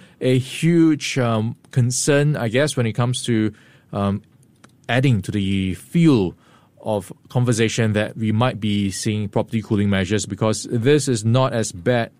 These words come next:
as what people fear in terms of a price spike. And the M A S yesterday in a briefing said they are watching prices very closely, but for now, they don't think it's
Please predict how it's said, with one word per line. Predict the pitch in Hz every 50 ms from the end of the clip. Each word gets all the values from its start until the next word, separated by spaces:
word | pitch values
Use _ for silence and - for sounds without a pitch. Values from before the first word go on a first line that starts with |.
| _
as | - 104 104 101 - -
what | 123 -
people | - 104 104 110 113 113
fear | - - - 127 131
in | 117 104
terms | 92 117 107 -
of | 104 90
a | 98 92
price | - _ - 123 117 117 117 - - -
spike. | - - - - - - 131 127 127 131 - _ _ - - - - _
And | - 110 107 107 110 110 110 110 110 107 107
the | 104 113 -
M | - 131 135 135
A | 131
S | 131 135 131 131 - - -
yesterday | 104 117 139 135 - 117 123 123
in | 110 101
a | 95
briefing | 90 101 135 135 123 139 139
said | 127 - 135 127 127 - - - - - - _ _
they | - 113 120
are | - 110 113 113
watching | 113 120 135 151 156 160 - 165 160 143
prices | - 156 139 147 147 127 117
very | 117 123 131 139
closely, | 131 - 135 131 135 127 - - 165 180 185
but | 156 113 104 98 117 117 - - - - _
for | - - 127 117
now, | 113 123 143 156 170 180 170 - _ _
they | 139 120 120 123 123
don't | 110 98 - - 147 175 190 170 156
think | - - - 170 170 170 160 -
it's | 135 131 131